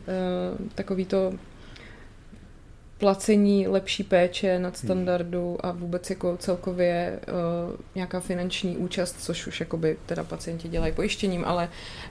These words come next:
Speaker 1: eh, nějaká další. Tak, eh, co si o tom vymyslíte?
Speaker 2: Já si myslím,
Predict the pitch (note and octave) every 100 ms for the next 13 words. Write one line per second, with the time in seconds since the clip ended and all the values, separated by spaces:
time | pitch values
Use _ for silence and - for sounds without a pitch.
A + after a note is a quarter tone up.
0 | - F3 F3 F3+ E3+ F#3 F#3 G3 F#3+ -
1 | D3+ D3+ A#3 - - - - G3+ F#3+ -
2 | F#3+ F3 F3 - - - - A3+ - C4+
3 | B3 G3+ F3+ - E3 D#3+ D#3 - - -
4 | - - A#2 B2 E3 C#3 - A2 G2 G2